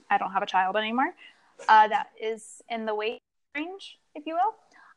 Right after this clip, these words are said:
Um, I used to have one of those, like, um, tabletop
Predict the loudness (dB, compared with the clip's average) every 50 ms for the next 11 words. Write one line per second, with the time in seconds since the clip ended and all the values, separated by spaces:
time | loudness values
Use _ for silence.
0 | -2 0 2 4 4 2 0 -4 -8 -8 -8 -8 -8 -10 -12 -12 -4 -2 -2 -2
1 | -2 -6 -8 -8 -6 -6 -6 -6 -6 -8 -8 -10 -10 -8 -10 -12 -14 -10 -6 -4
2 | -2 -2 -2 -2 -4 -6 -8 -12 -16 -14 -14 -12 -8 -8 -8 -4 0 0 2 2
3 | 0